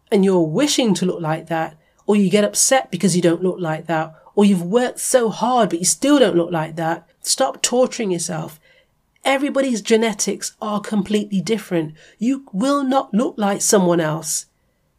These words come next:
They are them, you are you. You know, they have their set of genes that they got from their parents.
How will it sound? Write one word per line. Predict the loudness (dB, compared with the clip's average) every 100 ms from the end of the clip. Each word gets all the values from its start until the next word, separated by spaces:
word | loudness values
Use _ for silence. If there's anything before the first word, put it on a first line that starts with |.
| _ -4
They | 2 4
are | 6
them, | 6 4 2 -4 _ _ _
you | -2 2 2
are | 2
you. | 2 2 2 -2 -12 _ _ _ _
You | 2
know, | 4
they | 4 4
have | 2 2
their | 0 0
set | -4 -6
of | -6
genes | -4 -4 -4 -6
that | -2
they | -2
got | -2 -4
from | -4
their | -4
parents. | -2 -2 -2 -4 -6